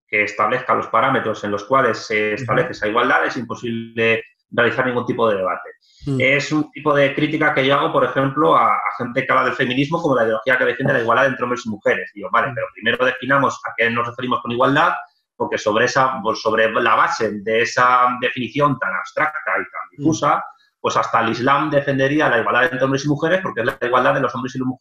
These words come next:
Speaker 1: las mujeres ante Dios, porque tanto hombres como mujeres se tienen que someter a la paz que la revelación coránica nos establece.
Speaker 2: Perdona
Speaker 1: Con
Speaker 2: que
Speaker 1: lo
Speaker 2: te
Speaker 1: cual
Speaker 2: corte. Eh, entiendo que, por ejemplo, el liberal concibe la igualdad como igualdad ante la ley, como desde un punto de, un, de un prisma jurídico.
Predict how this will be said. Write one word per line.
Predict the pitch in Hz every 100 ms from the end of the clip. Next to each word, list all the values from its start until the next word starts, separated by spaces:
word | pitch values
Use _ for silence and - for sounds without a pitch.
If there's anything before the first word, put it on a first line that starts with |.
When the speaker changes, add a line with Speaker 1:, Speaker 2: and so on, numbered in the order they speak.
| 117
Speaker 1:
las | 120
mujeres | 131 143 151
ante | 147 135
Dios, | 110 131 110 - _ -
porque | - 98
tanto | 95 98
hombres | 113 123
como | 135 139
mujeres | 143 180 190
se | -
tienen | 127 127 127
que | 127 127 123 - - -
someter | - 127 123 160 185 -
a | 117
la | 117 -
paz | 147 - - - _ -
que |
la | 123
revelación | 113 113 110 101 135 139 143 143
coránica | 139 143 151 160 175 185 120
nos | 120 113
establece. | - 107 117 - - - _ _
Speaker 2:
Perdona | 165 170 180
Speaker 1:
Con | 202
Speaker 2:
que |
Speaker 1:
lo | 190
Speaker 2:
te |
Speaker 1:
cual | 165 165
Speaker 2:
corte. | 147 135 - -
Eh, | 127 180
entiendo | 185 170 180 202
que, | 202
por | 185
ejemplo, | 165 175
el | 160
liberal | 147 147 160 180 196 254 _ _ _
concibe | 151 156 170 170
la | 156
igualdad | 147 147 156 170 175
como | 180 151
igualdad | 143 135 135 139
ante | 156 156 151
la | 131
ley, | 131 123 107 -
como | - 123 123
desde | 127 127
un | 131
punto | 143 131
de, | 139 135 127
un, | 139 135
de | 135 135
un | 135 127
prisma | 147 139 151
jurídico. | - 139 131 117 - 98